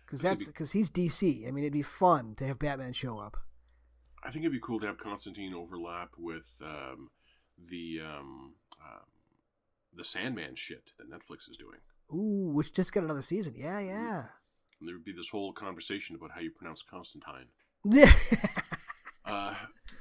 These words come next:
Speaker 2: there wa-, is going to be a John Wick spin-off starring Ana de Armas titled Ballerina.
Speaker 1: Okay.
Speaker 2: I'm in. Uh,
Speaker 1: Yeah.
Speaker 2: I-,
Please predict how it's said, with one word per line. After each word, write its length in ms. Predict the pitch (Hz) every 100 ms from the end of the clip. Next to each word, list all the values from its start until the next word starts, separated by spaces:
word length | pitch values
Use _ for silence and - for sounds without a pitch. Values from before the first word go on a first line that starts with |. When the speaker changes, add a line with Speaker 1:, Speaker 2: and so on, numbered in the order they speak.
| - -
Speaker 2:
there 220 | 123 175
wa-, 180 | 202 165
is 120 | 147
going 240 | 120 135 220
to 80 | 240
be 220 | 110 98
a 120 | 110
John 580 | - - 110 139 185 131
Wick 220 | 123 127
spin-off 840 | - - - 170 104 76 92 - -
starring 520 | - - 107 101 101
Ana 220 | 87 117 185
de 120 | -
Armas 580 | - 247 - 98 - - -
titled 520 | 165 170 165 135 -
Ballerina. 800 | 117 175 196 151 190 170 87 - _ _ _ _ _ _ _ _ _ _ _ _ _ _ -
Speaker 1:
Okay. 460 | 160 - 107 123 160 _ _ _
Speaker 2:
I'm 160 | 82 76
in. 360 | 147 196 98
Uh, 20 | - _ - -
Speaker 1:
Yeah. 320 | 139 127
Speaker 2:
I-, 60 | 170